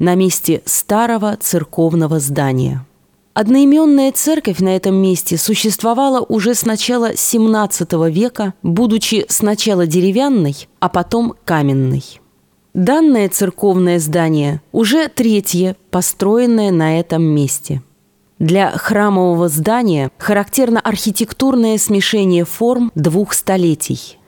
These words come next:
затухающего барокко и идущего ему на смену русского классицизма. Очень интересно и необычно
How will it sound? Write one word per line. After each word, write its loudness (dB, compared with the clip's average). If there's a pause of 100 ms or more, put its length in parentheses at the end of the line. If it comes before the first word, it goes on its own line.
(120)
затухающего 0
барокко -2 (220)
и 0
идущего 0
ему 4
на 2
смену 0
русского 0
классицизма. -2 (800)
Очень 2
интересно 2
и 0
необычно 0